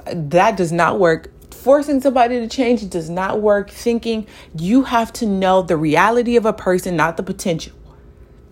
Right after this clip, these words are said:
Know the reality. That's gonna be another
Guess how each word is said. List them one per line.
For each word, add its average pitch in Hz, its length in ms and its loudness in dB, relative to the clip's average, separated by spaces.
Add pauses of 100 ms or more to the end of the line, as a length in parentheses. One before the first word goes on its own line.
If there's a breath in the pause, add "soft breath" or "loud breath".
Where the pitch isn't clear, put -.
(240)
Know 180 400 4
the 254 160 0
reality. 269 720 2
That's 202 240 0
gonna 214 180 -4
be 196 140 0
another 170 460 -4